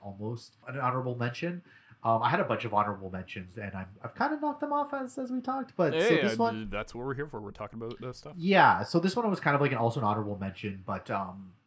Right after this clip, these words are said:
Speaker 1: anyway, so the use of backtracking in a game, or, like, essentially just, like, gating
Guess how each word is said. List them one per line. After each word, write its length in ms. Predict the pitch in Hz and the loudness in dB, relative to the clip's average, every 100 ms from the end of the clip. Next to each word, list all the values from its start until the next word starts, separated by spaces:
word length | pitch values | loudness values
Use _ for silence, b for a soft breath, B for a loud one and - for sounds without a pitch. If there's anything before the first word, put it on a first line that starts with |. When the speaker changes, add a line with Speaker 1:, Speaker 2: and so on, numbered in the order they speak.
| _ | _
Speaker 1:
anyway, 340 | 160 170 117 104 | 2 4 4 2
so 260 | 143 120 B B B _ 113 | 0 0 B B B _ -6
the 100 | 147 | -4
use 540 | 143 151 202 240 - - | -2 0 0 -2 -6 -2
of 220 | 127 107 - _ | 0 0 -6 _
backtracking 720 | 113 110 - - 160 165 185 185 | 4 4 0 -2 0 0 -2 -2
in 120 | 196 | -4
a 40 | |
game, 440 | 196 196 226 247 226 | -2 -2 -2 -4 -6
or, 240 | 135 127 127 | 4 6 6
like, 380 | 120 117 113 - | 6 4 2 -2
essentially 560 | 123 - 117 - 156 139 | -4 0 -2 0 0 0
just, 180 | 123 - | -2 -2
like, 220 | 107 - b b _ 113 92 | -2 -2 b b _ -12 0
gating 640 | 113 117 123 120 120 | 2 4 4 2 -2